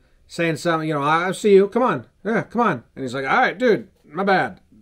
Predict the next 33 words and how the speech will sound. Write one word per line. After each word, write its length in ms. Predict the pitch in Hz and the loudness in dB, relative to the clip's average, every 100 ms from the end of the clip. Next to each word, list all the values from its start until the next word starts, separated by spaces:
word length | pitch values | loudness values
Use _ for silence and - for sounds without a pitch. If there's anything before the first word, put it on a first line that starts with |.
| _ - 131 - | _ -20 -20 -20
Shit, 440 | - 190 190 - _ | -4 0 0 -2 _
sorry. 420 | - 170 139 98 - _ | -6 -2 -2 -4 -16 _
Didn't 180 | 151 160 | -6 -2
know 120 | 160 | 2
all 160 | 160 156 | 2 2
that 180 | 156 | 0
was 120 | 143 104 | -2 -6
gonna 140 | 107 | -14
happen." 380 | 104 101 110 113 _ _ - | -14 -14 -14 -16 _ _ -4
Then 180 | 202 | 2
they 60 | 226 | 4
gotta 140 | 202 | 2
clean 280 | - 208 233 | 2 0 2
up 120 | 208 151 | 0 -4
the 60 | |
field 380 | - 262 254 175 | -4 0 0 0
'cause 160 | 160 147 | -2 0
look 160 | 185 | 0
at, 220 | 180 165 | 0 -2
there's 180 | 170 151 | -4 -4
just 220 | 156 139 | -4 0
too 100 | 190 | 4
many 200 | 196 160 | 4 2
people 360 | 135 196 220 175 | -2 -2 0 -2
standing 440 | - 175 170 165 | -2 -4 -2 -2
around. 320 | 147 175 185 160 | -2 0 0 2
We 80 | 190 | 0
get 160 | 269 | 0
some 180 | 240 165 | 0 -4
quotes 400 | - 208 202 - | 0 2 4 2
after 320 | 170 202 196 | 2 2 0
the 80 | 131 | -6
fact 500 | - 131 120 - | -6 -6 -4 -6